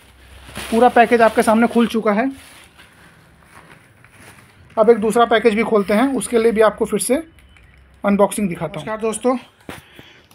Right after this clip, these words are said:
स्वागत है आपका second video में। आप देख सकते हैं पहले package में bed cover कम थ्रो कम comforter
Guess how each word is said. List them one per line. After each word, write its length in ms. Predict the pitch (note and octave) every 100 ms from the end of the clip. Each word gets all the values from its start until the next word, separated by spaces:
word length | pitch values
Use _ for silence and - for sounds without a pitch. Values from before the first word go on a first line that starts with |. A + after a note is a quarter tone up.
| _
स्वागत 360 | - G3 G3+ A3
है 60 |
आपका 160 | A3 A3
second 280 | G#3 G#3+ G#3+
video 220 | G#3+ A3
में। 140 | A3+ B3 - _ _ _ _ _ _ _ _ _ _ - - - -
आप 100 | F#3+
देख 160 | F3+ G#3+
सकते 260 | B3 -
हैं 120 | A#3 A3+
पहले 200 | G3+ A3
package 320 | A3 G3+ G#3+
में 160 | A3+ B3 - - _ _ - - - _ _ _ G3+
bed 320 | G3+ A3 -
cover 360 | A3 G#3+ B3+ C4+ - _ _ _ _ _ -
कम 200 | G#3+ A3
थ्रो 240 | G#3 A#3+ C#4+ - _ _ _ -
कम 160 | A3
comforter 560 | G#3+ G#3+ G3+ G3 A#3